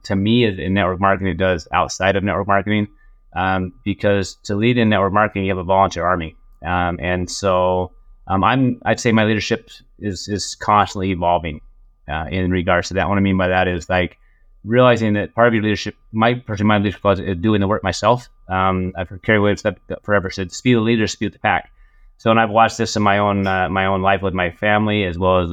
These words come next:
in LifeVantage, is that if I'm not working, like, the odds of my team working is not high. Um, and my action, as they see me work, they'll, they'll tend to work. And so I think in regards to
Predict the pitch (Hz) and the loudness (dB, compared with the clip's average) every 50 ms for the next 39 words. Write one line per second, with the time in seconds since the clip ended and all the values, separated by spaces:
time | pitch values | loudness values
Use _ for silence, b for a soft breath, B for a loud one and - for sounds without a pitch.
0 | - - 87 90 85 87 85 85 85 85 92 87 - - 95 98 110 117 104 98 | -6 -6 -4 -4 -2 -2 -2 -2 -2 0 0 0 0 0 0 0 0 0 0 -2
1 | 92 85 78 - 98 95 95 92 - - - _ _ - - - - - - - | -4 -6 -4 -2 0 0 2 0 -2 -4 -10 _ _ -20 -20 -20 -20 -20 -20 -20
2 | - - - 98 - 117 131 139 135 127 117 90 95 107 123 127 123 143 143 139 | -18 -14 -6 0 2 4 4 4 4 2 2 2 0 0 0 0 2 2 2 2
3 | 139 131 110 104 101 98 - - _ - 98 - - 101 104 95 101 98 92 92 | 2 2 2 2 0 0 -2 -6 _ -8 -4 0 0 2 2 0 0 -2 -2 -2
4 | 87 87 80 - - 131 139 131 123 123 127 123 123 135 135 127 107 98 87 95 | -2 -2 -4 -4 -2 0 0 2 2 0 0 0 2 2 2 2 0 0 0 0
5 | 95 87 82 - 95 92 110 135 143 - b b b b b b b - 95 95 | 0 0 0 0 0 2 2 0 -2 -6 b b b b b b b -8 -4 -2
6 | 95 98 98 98 98 92 98 98 98 98 95 95 87 85 101 107 113 117 90 92 | 0 0 0 0 0 0 0 0 0 0 -2 -2 -2 0 0 2 2 2 2 0
7 | 104 107 107 - - - 104 98 101 101 101 101 98 98 - - - - - 90 | 0 0 0 -2 -4 -6 -4 -4 -2 -2 -2 -2 -2 -4 -4 -6 -16 -18 -10 -6
8 | 92 92 95 101 92 - - 104 98 104 107 104 92 92 98 98 98 95 - - | -4 -2 0 0 0 0 0 2 2 4 2 2 2 2 2 2 2 0 -2 -8
9 | - - 101 98 - - 98 98 104 - - 95 85 - 80 - 64 - - - | -10 -4 -4 -4 -2 -2 0 0 0 0 -2 -6 -8 -8 -8 -10 -10 -12 -12 -12
10 | - - 95 87 - - 101 98 95 92 92 92 - 92 92 - - 101 98 92 | -10 -8 -6 -6 -4 0 2 2 4 4 2 0 0 -2 -4 -4 -4 -2 -2 -2
11 | - - 98 90 90 90 90 85 95 95 95 95 - - - - 90 90 87 87 | -2 -2 -2 0 0 0 0 2 2 2 2 2 -2 -6 -8 -6 -4 -4 -4 -6
12 | 87 | -8